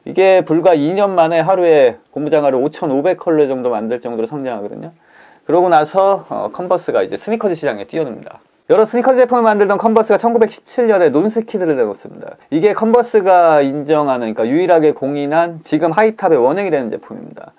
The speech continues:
그러니까 그때 당시에, 그 이전에도 컨버스는 하이탑을 내놨고요. 그 이후에도 다른 하이탑을 내놓기는 하는데, 컨버스가 지금 이 올스타의 원형이라고 인정하는 건 이 논스키드입니다. 참고로 지금 이 제품 같은 경우는 이천이십일 년에 한국 돈으로 천백사십만 원에 판매가 됐습니다.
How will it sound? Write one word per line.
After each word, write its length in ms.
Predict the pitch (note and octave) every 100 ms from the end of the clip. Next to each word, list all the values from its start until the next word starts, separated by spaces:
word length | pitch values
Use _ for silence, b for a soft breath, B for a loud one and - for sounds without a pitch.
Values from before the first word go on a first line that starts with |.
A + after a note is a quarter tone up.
| b b b b
그러니까 260 | D3+ D#3 E3+
그때 280 | - A#3
당시에, 440 | G3 E3 E3 F#3+ E3
그 160 | E3+
이전에도 600 | E3+ E3 A3+ G#3+ F3+ F3 D#3+
컨버스는 360 | G#3+ G#3 F#3+ G3
하이탑을 340 | G3+ G3 F#3
내놨고요. 540 | B2+ B2+ - F3 D3 - B
그 140 | - F3+
이후에도 560 | E3 A#3+ A#3+ F3 D#3
다른 260 | - C3+ F#3
하이탑을 500 | G3+ G3 F#3+ F3 E3
내놓기는 400 | B2 D3+ D#3 D#3+
하는데, 540 | D#3+ F#3+ E3+ F#3 B2
컨버스가 640 | A2+ G3+ A3 A3 F3+ F3 D#3+
지금 400 | - D3+ F#3 D#3
이 80 |
올스타의 640 | C#3 D3+ D#3 E3 D3 C#3 B2 b b
원형이라고 720 | - E3 F#3+ E3+ D3+ C3+ C3+
인정하는 420 | B2 B2+ C#3 C3
건 140 | C3+ D3+
이 80 | A#2
논스키드입니다. 760 | C#3 E3+ - - - - - b b
참고로 280 | - A#3 A#3
지금 280 | E3 F#3 E3
이 40 |
제품 280 | D#3+ G3 G#3
같은 220 | G3 G3
경우는 440 | E3+ E3 E3 F3+ F3
이천이십일 680 | D#3 D#3 E3+ D3+ D#3+ F#3+ G3+
년에 240 | E3+ A#2
한국 260 | A#2 E3+ E3
돈으로 380 | D3+ C#3+ D3
천백사십만 920 | D3 F#3+ F3+ C#3 - A#2+ D3+ E3+ D#3 C#3+
원에 140 | C3+
판매가 320 | B2 F3+ E3+
됐습니다. 440 | A2 - E2 -